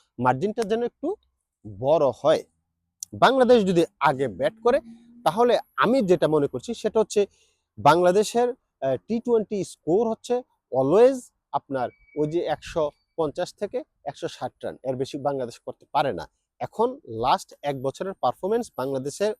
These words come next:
উন্নতি, বাংলাদেশের প্রস্তুতি, সব কিছু মিলিয়ে যদি আমি বিচার বিশ্লেষণ করি, সেইখানে আজকের ম্যাচটা খেলার পর আসলে বোঝা যাবে বাংলাদেশের ডেভেলপটা কেমন হয়েছে। লাস্ট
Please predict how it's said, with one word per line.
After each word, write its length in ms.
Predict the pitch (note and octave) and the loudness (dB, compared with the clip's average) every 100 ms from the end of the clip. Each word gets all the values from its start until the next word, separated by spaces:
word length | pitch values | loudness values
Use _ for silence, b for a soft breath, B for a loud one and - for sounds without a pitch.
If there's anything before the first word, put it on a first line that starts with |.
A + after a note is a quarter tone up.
| D#3 | -4
উন্নতি, 400 | D#3+ D#3+ D#3+ G3 | -4 -2 -2 -2
বাংলাদেশের 540 | B2 C#3 C#3+ D#3 G3 - | 0 -2 -2 -4 -6 0
প্রস্তুতি, 460 | C#4 - G#3+ - F#2+ _ _ _ | -2 0 -8 -8 -12 _ _ _
সব 300 | - - E3 _ _ - | -14 -2 -2 _ _ -6
কিছু 300 | C4 - A#3 | -6 -4 -6
মিলিয়ে 460 | D3+ C#3 G3+ A3 | -2 -2 0 0
যদি 280 | D3+ D3 A3+ | -2 -4 -4
আমি 200 | E3+ E3 | -4 -4
বিচার 320 | C3+ E3 F3 | -2 -4 -2
বিশ্লেষণ 460 | C3 A#2+ D#3 - G#3 | -4 -8 -12 -16 -14
করি, 260 | - G#3 D#4+ b b | -6 -6 -8 b b
সেইখানে 680 | - - D#3 - C4 F#3+ F#3 _ _ _ | -12 -4 -4 -2 0 2 0 _ _ _
আজকের 600 | C3+ F3 - - - G3+ D#3 | -2 -2 -2 -16 -4 -4 -2
ম্যাচটা 400 | B2 D#3+ - G#3 _ | -6 -8 -10 -14 _
খেলার 380 | - B2 D#3 F#3 | -6 0 2 2
পর 220 | A#3 B3 | 0 0
আসলে 280 | G3 F#3+ A3+ _ _ - | 0 -4 -10 _ _ -14
বোঝা 280 | A2+ A#2+ D3+ | -8 -2 0
যাবে 200 | F#3+ G3+ | 0 0
বাংলাদেশের 560 | C#3 C#3 C3 C3 D#3+ | -2 -2 -4 -6 -10
ডেভেলপটা 420 | A#2 A#2 C#3+ - D3+ | -6 -4 -4 -4 -10
কেমন 300 | B2+ B2 C3+ | -8 -6 -6
হয়েছে। 260 | B2 G2+ - _ - | -8 -12 -20 _ -10
লাস্ট 400 | A2+ C#3+ - | -2 -2 -2